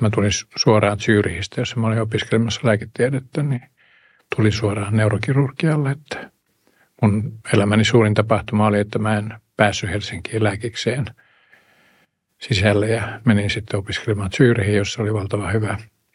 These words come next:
aivotutkimus ja sitten maailman johtavat neurokirurgit Krajenpyyli ja hänen oppilaansa Jäsarkil ja he muuttivat maailman sitten mikrokirurgialla ja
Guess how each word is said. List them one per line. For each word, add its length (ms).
aivotutkimus 840
ja 120
sitten 360
maailman 320
johtavat 440
neurokirurgit 840
Krajenpyyli 640
ja 60
hänen 220
oppilaansa 460
Jäsarkil 540
ja 200
he 60
muuttivat 540
maailman 380
sitten 400
mikrokirurgialla 960
ja 360